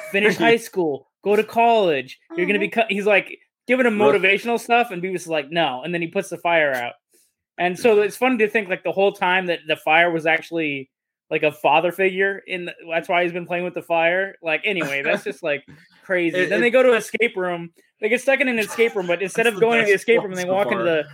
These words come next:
Speaker 1: they walk into the men's restroom, and they see a sign on the wall, and it's like, "Oh, Joe blows," or whatever. And they're like, "Wait a minute, we gotta get out of here. We gotta get out of the escape room to go back and hang out with these girls." So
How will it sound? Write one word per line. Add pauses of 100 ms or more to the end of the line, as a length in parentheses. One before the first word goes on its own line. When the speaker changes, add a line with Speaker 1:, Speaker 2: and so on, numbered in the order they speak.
(320)
Speaker 1:
they
walk
into
the
men's
restroom, (420)
and
they
see
a
sign
on
the
wall,
and
it's
like, (300)
"Oh, (720)
Joe
blows,"
or
whatever.
And
they're
like, (220)
"Wait
a
minute,
we
gotta
get
out
of
here.
We
gotta
get
out
of
the
escape
room
to
go
back
and
hang
out
with
these
girls."
So